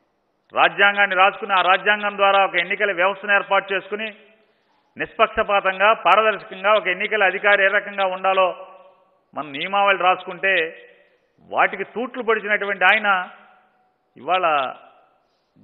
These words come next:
జగన్ ఒక రాష్ట్ర ముఖ్యమంత్రి గురించి ఒక తెలుగు దే-, ఒక రాజకీయ పార్టీ నాయకుడితో ఉత్తరం తయారు చేయించి వాళ్ళ ఆఫీసులో టైప్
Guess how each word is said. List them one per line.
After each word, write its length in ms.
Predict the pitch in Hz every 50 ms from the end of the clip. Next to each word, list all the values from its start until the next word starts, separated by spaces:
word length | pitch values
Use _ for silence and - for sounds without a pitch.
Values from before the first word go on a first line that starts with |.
| 98 95 101
జగన్ 260 | 113 131 147 180 185 175 156
ఒక 80 | 135 139
రాష్ట్ర 300 | 135 147 165 160 - 175
ముఖ్యమంత్రి 500 | 156 156 156 - 202 185 185 175 165 165
గురించి 420 | 143 147 143 143 143 135 - 170 190 226 _ _ _ _ _ _ _ _ _ _ _ _ _ _ _ _ _ _ _ _ _ _ _ _ _ _ _ _ _ _ _ _ _ _ -
ఒక 140 | 117 123 143 -
తెలుగు 200 | 160 165 185 196 190
దే-, 80 | 190 170 170 165 165 165 147 147
ఒక 80 | 139 143 139
రాజకీయ 340 | 156 180 185 180 180 208 202 -
పార్టీ 320 | 190 190 180 185 - 185 180 170 160 151 - - _ _ _ _ _ _ 104 110 120
నాయకుడితో 480 | 151 180 202 202 190 196 175 - 190 160 143
ఉత్తరం 260 | 151 - 190 190 190 175 143
తయారు 240 | 160 165 180 185 175 175
చేయించి 240 | 175 170 160 143 131 117
వాళ్ళ 140 | 120 127 143 160
ఆఫీసులో 340 | 175 165 202 190 - 190 180 160 -
టైప్ 180 | 170 185 190